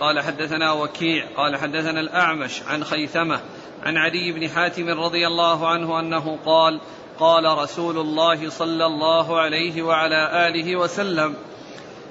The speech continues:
ما منكم من أحد إلا سيكلمه ربه ليس بينه وبينه ترجمان فينظر أ-، فينظر أمامه فتستقبله النار،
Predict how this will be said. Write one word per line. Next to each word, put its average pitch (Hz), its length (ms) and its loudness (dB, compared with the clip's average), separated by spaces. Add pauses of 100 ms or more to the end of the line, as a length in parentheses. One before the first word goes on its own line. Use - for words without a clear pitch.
(120)
ما 180 240 4
منكم 196 380 -4
من 180 220 -2
أحد 190 420 2 (320)
إلا 185 320 2
سيكلمه 175 1040 2
ربه 165 440 4 (640)
ليس 202 260 2
بينه 190 460 2
وبينه 180 640 2
ترجمان 165 720 2 (460)
فينظر 180 640 2
أ-، 185 320 0 (220)
فينظر 180 720 2
أمامه 185 600 2
فتستقبله 175 840 0
النار، 170 400 4